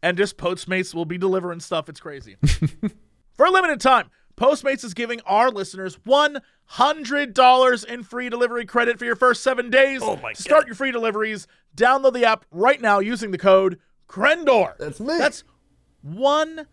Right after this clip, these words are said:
Speaker 1: hundred dollars with the code Crendor for free delivery credit. So basically, you're not paying any delivery fees for the first seven days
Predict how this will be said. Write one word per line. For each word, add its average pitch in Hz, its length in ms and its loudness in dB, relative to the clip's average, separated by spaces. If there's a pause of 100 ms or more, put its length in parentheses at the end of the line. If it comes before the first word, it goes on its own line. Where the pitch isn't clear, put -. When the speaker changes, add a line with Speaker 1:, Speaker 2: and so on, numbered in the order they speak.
(240)
Speaker 1:
hundred 240 680 -6
dollars 202 480 2
with 156 100 -20
the 160 60 -14
code 170 240 -6
Crendor 160 480 -8 (300)
for 180 120 -12
free 226 280 -6
delivery 190 400 -2
credit. 131 340 -6
So 180 100 -6
basically, 311 640 -2 (240)
you're 247 160 -6
not 277 160 0
paying 233 300 -2 (100)
any 247 220 -2
delivery 202 420 0
fees 175 320 -4
for 175 100 -10
the 160 60 -10
first 175 220 -6
seven 151 260 -6
days 127 440 -12